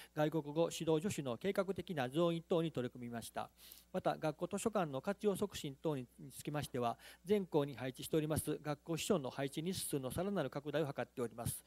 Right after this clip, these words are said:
生き方探究教育の充実等につきましては、政治的教養を育むため、モデル校を中心に本市独自の学習指導集を活用した授業や、外部機関と連携した出前授業を実施するなど、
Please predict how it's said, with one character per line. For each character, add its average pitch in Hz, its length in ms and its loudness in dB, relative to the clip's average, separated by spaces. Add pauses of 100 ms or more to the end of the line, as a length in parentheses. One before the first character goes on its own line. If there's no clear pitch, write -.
(340)
生 160 80 -8
き - 40 -16
方 170 200 -4
探 208 220 0
究 208 200 -2
教 196 260 2
育 135 220 -4
の 135 180 -2
充 185 180 6
実 175 180 -6
等 170 140 2
に 123 60 -2
つ - 80 -14
き 139 80 -6
ま 139 100 0
し 135 80 -6
て - 80 -2
は、 120 240 2 (220)
政 202 260 4
治 190 40 -10
的 208 240 -2
教 196 240 2
養 185 200 4
を 160 100 2
育 175 220 -2
む 170 120 -10
た 180 100 0
め、 131 180 -2 (240)
モ 185 100 2
デ 214 120 6
ル 214 80 0
校 143 220 4
を 135 80 4
中 131 180 0
心 123 240 -4
に 139 140 -6
本 202 200 4
市 - 140 -4
独 180 140 0
自 143 120 0
の 127 140 -4
学 170 180 -4
習 - 140 0
指 190 240 0
導 180 140 4
集 135 160 0
を 123 280 2
活 - 260 -4
用 160 140 4
し - 80 -8
た 131 100 0
授 123 180 -4
業 143 200 2
や、 120 180 0 (320)
外 156 200 4
部 160 100 -2
機 - 100 -16
関 160 200 2
と 131 160 -2
連 160 160 0
携 160 180 -2
し - 80 -6
た 135 160 0
出 185 140 0
前 214 180 4
授 190 160 -2
業 165 160 8
を 127 60 4
実 117 120 -8
施 - 160 -8
す 151 140 -2
る 127 60 -8
な 139 100 -2
ど、 123 160 2